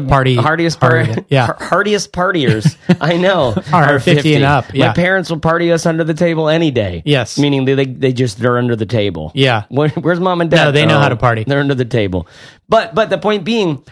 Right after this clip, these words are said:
Speaker 2: there is, it's a lot of, you know, thirty and young, thirty-somethings and young forties, uh, late twenties and stuff.
Speaker 1: And
Speaker 2: When
Speaker 1: it
Speaker 2: you go
Speaker 1: depends
Speaker 2: out
Speaker 1: on
Speaker 2: to
Speaker 1: which
Speaker 2: this
Speaker 1: conference
Speaker 2: stuff,
Speaker 1: you go to,
Speaker 2: know?
Speaker 1: of course, but
Speaker 2: Especially, yeah, uh,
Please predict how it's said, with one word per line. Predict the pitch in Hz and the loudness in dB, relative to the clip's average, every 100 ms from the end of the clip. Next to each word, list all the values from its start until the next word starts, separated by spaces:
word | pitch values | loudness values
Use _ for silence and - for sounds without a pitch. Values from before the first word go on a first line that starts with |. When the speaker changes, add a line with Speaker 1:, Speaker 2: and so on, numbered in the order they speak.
| _ - | _ -2
Speaker 2:
there | 226 233 | 0 0
is, | 214 | -2
it's | 190 214 | -2 0
a | 220 | 0
lot | 220 226 | 2 0
of, | 165 135 | -2 0
you | 147 | 0
know, | 120 113 | 0 -4
thirty | - - 143 135 127 117 - _ _ _ - | -8 -2 0 2 0 -2 -6 _ _ _ -4
and | 127 | -2
young, | 127 120 120 | 0 -2 -4
thirty-somethings | - - 175 160 151 143 139 | -6 -2 -2 0 -2 -2 -2
and | 123 | -2
young | 123 120 | -2 -2
forties, | 107 127 117 110 98 - _ _ _ - | -2 -2 0 -2 -4 -12 _ _ _ -4
uh, | 120 | -2
late | 127 131 135 | 0 -2 -2
twenties | - 123 120 113 98 | -4 -2 -2 -2 -4
and | 117 | -6
stuff. | 131 | -2
Speaker 1:
And | 208 | 2
Speaker 2:
When | 226 | 2
Speaker 1:
it | |
Speaker 2:
you | 226 | 2
go | 240 | 2
Speaker 1:
depends | 214 | 2
Speaker 2:
out | |
Speaker 1:
on | 196 | 2
Speaker 2:
to | |
Speaker 1:
which | 180 | 2
Speaker 2:
this | 208 | 2
Speaker 1:
conference | 170 147 139 120 | 0 2 0 0
Speaker 2:
stuff, | |
Speaker 1:
you | 131 | 0
go | 123 | 0
to, | 104 | 0
Speaker 2:
know? | 110 | 0
Speaker 1:
of | 110 | -2
course, | - 104 - - | -2 -4 -6 -8
but | 123 - | -6 -2
Speaker 2:
Especially, | 165 208 160 | 0 0 0
yeah, | 170 135 | 0 0
uh, | 123 151 | -2 -4